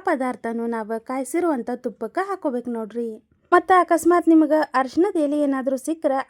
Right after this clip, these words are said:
ಅದನ್ನು ಹಾಕೋರಿ. ಈಗ ಇವತ್ನೆಲ್ಲ ಹಾಕೊಂಡ್ಮ್ಯಾಲ ಹಂಗ ಓಪನ್ ಆಗಿ ಬಿಡ್ಬಾರ್ದ್ರಿ. ಮ್ಯಾಲ ಒಂದ್ ಪ್ಲೇಟ್ ಮುಚ್ಚಿ ಒಂದ್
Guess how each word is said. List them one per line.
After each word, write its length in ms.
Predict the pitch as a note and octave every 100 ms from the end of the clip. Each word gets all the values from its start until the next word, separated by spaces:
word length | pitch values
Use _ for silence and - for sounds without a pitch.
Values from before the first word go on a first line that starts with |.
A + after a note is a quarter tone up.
| A#3
ಅದನ್ನು 280 | A#3 D4 F#4+
ಹಾಕೋರಿ. 440 | F4+ - B3 A#3+ A3+ - _ _ _ _
ಈಗ 160 | F#4+ A4+ F#4
ಇವತ್ನೆಲ್ಲ 400 | D#4+ C4+ B3 B3+ -
ಹಾಕೊಂಡ್ಮ್ಯಾಲ 580 | F4+ - C4+ B3 A3+ A3 B3 D4 _ _ _ _
ಹಂಗ 100 | D4 E4+ E4+ C4+
ಓಪನ್ 280 | C4+ G#4 G#4
ಆಗಿ 180 | C#4+ D#4 C#4+
ಬಿಡ್ಬಾರ್ದ್ರಿ. 520 | A#3+ B3+ A#3+ A3+ B3+ A3+ B3+
ಮ್ಯಾಲ 180 | F4+ G4+
ಒಂದ್ 140 | D#4 -
ಪ್ಲೇಟ್ 260 | B3+ C4+ C#4 B3
ಮುಚ್ಚಿ 320 | A3+ - C4 D#4+ D#4+ _ _ _ _ C4+
ಒಂದ್ 200 | C4